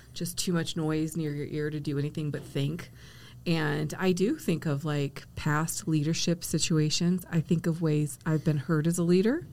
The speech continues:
I think of ways I probably have let people down as a leader. And I think of leaders that have really hurt me and disappointed me.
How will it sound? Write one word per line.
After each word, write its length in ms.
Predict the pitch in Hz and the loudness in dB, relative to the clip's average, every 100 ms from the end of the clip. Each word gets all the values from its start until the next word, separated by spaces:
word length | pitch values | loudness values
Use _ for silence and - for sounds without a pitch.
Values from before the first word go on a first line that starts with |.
| - - - - - | -18 -18 -16 -16 -2
I 60 | 160 | 2
think 240 | - 160 | 4 4
of 80 | 151 | 4
ways 200 | 147 143 143 | 6 6 4
I 80 | |
probably 300 | 135 151 147 | 2 4 6
have 120 | 135 135 | 6 6
let 140 | 147 | 2
people 260 | 147 139 139 | 2 2 4
down 300 | 135 135 135 | 6 6 4
as 260 | 131 135 | 4 4
a 60 | 139 | 4
leader. 420 | 139 139 156 190 - | 4 6 4 2 0
And 120 | 147 | 0
I 60 | 139 | 2
think 200 | 143 143 | 0 -4
of 140 | 139 | 0
leaders 320 | 139 139 143 | 0 2 0
that 140 | - 139 | 0 0
have 120 | 135 | 0
really 200 | 131 127 | 0 0
hurt 240 | 131 123 | -2 -2
me 120 | 135 135 | 0 2
and 100 | 135 | 0
disappointed 520 | 131 - 127 135 135 | -2 -2 2 4 4
me. 260 | 131 131 | 2 0